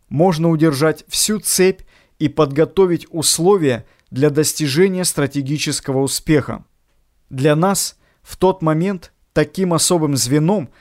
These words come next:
в цепи процессов, поднимающих советских людей на борьбу с оккупантами, было создание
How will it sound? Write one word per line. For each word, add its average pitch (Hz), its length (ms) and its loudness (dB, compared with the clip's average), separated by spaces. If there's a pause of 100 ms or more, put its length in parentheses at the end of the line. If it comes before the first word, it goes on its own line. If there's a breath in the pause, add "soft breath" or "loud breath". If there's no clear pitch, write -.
(180 soft breath)
в - 80 -20
цепи 156 340 0
процессов, 139 720 -2 (360)
поднимающих 156 760 0
советских 151 640 -2
людей 151 320 2
на 135 140 0
борьбу 143 340 0
с - 120 -4
оккупантами, 131 840 -2 (420)
было 156 320 2
создание 143 800 -2